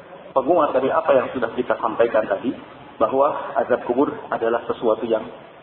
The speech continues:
nyata adanya. Kemudian, Imam As-Safaridi dalam kitab Al-Buhur Az-Zajirah juga menyebutkan sebuah kisah.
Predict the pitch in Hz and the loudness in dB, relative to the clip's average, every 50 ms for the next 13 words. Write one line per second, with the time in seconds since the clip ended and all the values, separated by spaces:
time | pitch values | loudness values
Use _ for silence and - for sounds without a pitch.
0 | - - - 107 110 - - - 123 131 139 - - - - - - - - - | -18 -8 -2 0 2 2 2 2 0 0 0 -2 -8 -14 -16 -18 -18 -20 -20 -20
1 | - - - 101 101 - 92 82 82 82 85 - - - - - - - - - | -14 -8 -6 -4 -4 -4 -6 -8 -8 -12 -14 -16 -20 -20 -20 -20 -20 -20 -20 -20
2 | - - - - - - - - - - - - 302 240 180 175 202 226 233 233 | -20 -20 -20 -20 -20 -20 -20 -20 -20 -12 -6 -2 2 2 2 4 6 4 4 4
3 | 233 240 - - - - - - - - - - - - - - - - - - | 4 0 -4 -8 -10 -12 -16 -18 -20 -20 -20 -20 -20 -20 -20 -20 -20 -20 -20 -20
4 | - - - - 156 180 208 240 233 - - - - - - 175 156 185 180 165 | -20 -16 -2 4 4 6 6 6 4 4 2 0 0 2 2 2 4 6 6 6
5 | 147 143 139 131 139 160 - - - - - - - - - - - - 135 147 | 6 4 2 0 -2 -4 -6 -8 -12 -16 -18 -20 -20 -20 -20 -20 -6 0 2 2
6 | 156 160 165 151 165 170 - 190 175 160 156 - - - - - - - - - | 4 4 2 2 0 0 4 4 6 6 4 2 -2 -6 -6 -10 -14 -14 -18 -20
7 | - - - - - - - - - - 131 143 139 135 151 156 - - 190 175 | -20 -20 -20 -20 -20 -20 -20 -12 -4 0 0 2 2 2 2 2 4 6 6 6
8 | - - - - 135 - - - 165 160 139 120 123 127 127 139 175 - - - | 6 4 2 2 2 0 2 4 6 6 6 6 4 2 2 2 2 0 -2 -10
9 | - - - - - - - - - - - - - - - - 151 151 175 202 | -12 -14 -16 -18 -20 -20 -20 -20 -20 -20 -20 -20 -20 -14 -8 -4 -2 0 2 2
10 | 196 185 190 190 - 190 226 - - 180 147 - 151 - 123 120 113 - - 117 | 4 4 4 4 4 4 2 4 4 0 0 0 -2 -2 0 0 0 0 -2 -8
11 | - - - - 101 - | -10 -8 -4 -4 -4 -4